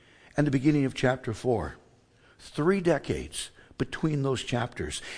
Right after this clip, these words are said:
Daniel was now in his mid-fifties, and Nebuchadnezzar was about seventy. Daniel chapter four is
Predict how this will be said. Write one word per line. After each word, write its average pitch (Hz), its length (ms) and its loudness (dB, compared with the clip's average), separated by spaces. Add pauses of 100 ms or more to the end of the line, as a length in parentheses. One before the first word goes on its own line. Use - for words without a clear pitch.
(180)
Daniel 185 420 4
was 180 200 4
now 151 300 2
in 135 160 -2
his 117 180 0
mid-fifties, 123 960 0 (540)
and 139 100 4
Nebuchadnezzar 151 580 4
was 127 220 2
about 127 340 2
seventy. 117 720 -2 (920)
Daniel 233 400 6
chapter 165 420 4
four 135 340 4
is 135 260 6